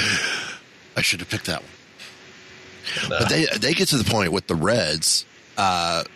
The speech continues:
Speaker 1: a lot of the clerks will ask you, "Do you wanna pick it?" I'm like,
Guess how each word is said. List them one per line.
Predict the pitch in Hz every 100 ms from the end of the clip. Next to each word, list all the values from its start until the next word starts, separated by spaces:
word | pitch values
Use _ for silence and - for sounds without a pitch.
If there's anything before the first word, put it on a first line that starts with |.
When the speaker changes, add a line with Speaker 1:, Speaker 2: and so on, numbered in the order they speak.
| - -
Speaker 1:
a |
lot | 95 90 98 117
of | 107
the | 95
clerks | - 101 85 78 - - - - - -
will | 92
ask | - 101 101 -
you, | 82
"Do | 71 -
you | 73
wanna | 78 87 82
pick | 92 92
it?" | 71 - - - - - - - -
I'm | 196
like, | 156 -